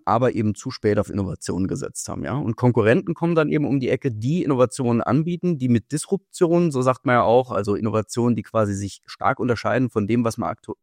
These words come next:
äh, aktuell am Markt so macht, dann, äh, ähm, ein Produkt liefern, was so viel besser ist, dass die Kunden eben das adaptieren und die Firmen, die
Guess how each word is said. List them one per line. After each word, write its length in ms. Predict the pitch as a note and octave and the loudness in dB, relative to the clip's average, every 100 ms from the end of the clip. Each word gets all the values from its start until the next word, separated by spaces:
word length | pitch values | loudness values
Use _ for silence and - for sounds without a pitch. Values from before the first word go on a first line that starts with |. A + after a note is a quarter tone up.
| _ | _
äh, 80 | - - | -12 -6
aktuell 400 | - G#2+ A2 B2 | -6 -2 2 4
am 120 | D3+ | 4
Markt 260 | D3 C#3+ - | 4 2 0
so 100 | C3+ | 2
macht, 300 | B2+ B2 - - - _ _ _ | 2 0 -6 -20 -20 _ _ _
dann, 300 | G#2+ A2 A#2 | 6 6 6
äh, 220 | - A2 | 4 2
ähm, 500 | E2 G#2+ G#2 G2+ G2 - | 2 2 2 0 -2 -2
ein 180 | G2 F#2+ | -2 -2
Produkt 380 | - G2 E3 - | -2 -4 -4 -4
liefern, 320 | D#3 - C3+ | -4 0 0
was 140 | G#2 | 0
so 100 | - | -2
viel 140 | F#3 D3+ | -2 -2
besser 320 | G#2+ - - | -2 0 0
ist, 340 | A3+ - - | 0 -2 -6
dass 140 | G2+ - | -6 -4
die 80 | G#2+ | -2
Kunden 240 | A#2 G2+ | -2 0
eben 160 | G#2 F#2+ | 0 0
das 180 | G#2 | -2
adaptieren 540 | - G#2+ - - G#2 G#2 | -4 -6 -6 -4 -2 0
und 240 | F#2+ F#2+ | -2 -4
die 140 | G2 - _ _ | -8 -10 _ _
Firmen, 280 | A#2+ A2 | 2 4
die 220 | G#2 G2 | 4 0